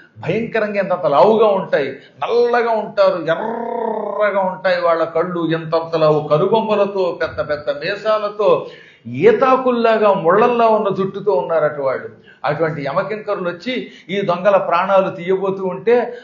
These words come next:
ఆ ప్రాణములను యాతనా శరీరంలో ప్రవేశపెట్టబోతూ ఉంటే, అప్పుడు ఓ తమాషా జరిగింది. యమకింకరులు మన ప్రాణం ఏం చేస్తారు? గేలం వేసి చేపను ఎలా పట్టుకుంటామో అలాగా ఓ పెద్ద సన్నని తాడు వేస్తారు.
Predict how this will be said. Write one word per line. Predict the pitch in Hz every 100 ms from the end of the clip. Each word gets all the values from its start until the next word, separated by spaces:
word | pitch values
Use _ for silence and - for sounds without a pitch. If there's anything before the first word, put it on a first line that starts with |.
| -
ఆ | 170
ప్రాణములను | 180 170 185 208 214 214
యాతనా | 180 156 180 208 202
శరీరంలో | 196 196 185 185 180 175
ప్రవేశపెట్టబోతూ | 160 151 175 202 196 180 185 180 185 190
ఉంటే, | 180 165 226 254 254 - - -
అప్పుడు | 175 175 170
ఓ |
తమాషా | 151 143 160 180
జరిగింది. | 143 123 113 110 _ _ _ _ _ _ -
యమకింకరులు | 127 165 202 208 214
మన | 185 170
ప్రాణం | 151 160 202
ఏం | 196
చేస్తారు? | 190 185 202 202 208 208 - _ _ _ - 113
గేలం | 151 202 214 156 147 - _ _ _ 127
వేసి | 175 208 185 -
చేపను | 156 185 220
ఎలా | 190 185
పట్టుకుంటామో | 190 190 190 185 196 208 247 233 - -
అలాగా | 147 190 180 151 151 151 - _ _ _
ఓ | 147
పెద్ద | 147 160 - 170
సన్నని | 156 160 170 202 196
తాడు | - 135 147
వేస్తారు. | 202 147 - 131 98